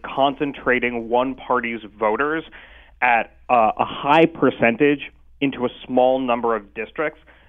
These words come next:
attempting to limit the number of districts in which voters from that party can elect their candidates of choice. Cracking is the reverse. It's essentially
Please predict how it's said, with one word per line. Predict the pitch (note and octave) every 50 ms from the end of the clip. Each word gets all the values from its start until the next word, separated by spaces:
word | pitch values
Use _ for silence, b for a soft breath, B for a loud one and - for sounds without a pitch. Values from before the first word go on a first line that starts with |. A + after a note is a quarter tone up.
| b -
attempting | C#3 - - E3 E3 E3+ E3 E3+ E3 D3+ - - -
to | C#3+ C3 B2 A#2+ - - _ -
limit | B2 A#2+ B2 C#3 D#3 E3 D3+ C#3 B2 A2 - - A#2
the | B2
number | B2+ B2+ A#2+ B2 B2+ B2+ B2 B2 A#2
of | A2 G#2+ -
districts | - A#2+ A#2 - - E3+ E3+ E3+ - - -
in | C#3 B2+ A#2+
which | A#2 B2 A#2+ - - b b b b b b b b b b - - A#2
voters | D3+ C#3 C#3+ C3+ C#3 B2+ -
from | - C3 B2
that | A#2+ A#2+ - -
party | - - A#2+ A2+ A#2+ C#3 C#3+ C3+ -
can | - - D3
elect | C3+ B2+ A#2+ A#2+ A#2 A#2+ - -
their | A#2+ A2
candidates | - - A#2 A2 G#2 G#2+ G#2 G#2+ G2+ -
of | A2+ G#2 -
choice. | - - G#2+ - - - - - _ _ _ _ _ _ _ _ _ _ _ _ _ _
Cracking | - - - D#3+ D#3+ D#3+ E3+ F#3 F3 D3+
is | C#3 B2+ G#2+
the | B2+ A2
reverse. | G#2+ G#2+ G2 G#2 G2+ F#2+ - - - B B B B B B
It's | C#3+ D3 -
essentially | C#3 C3 - D#3 C#3+ C#3 - - C3 C3 C3 B2+ A#2+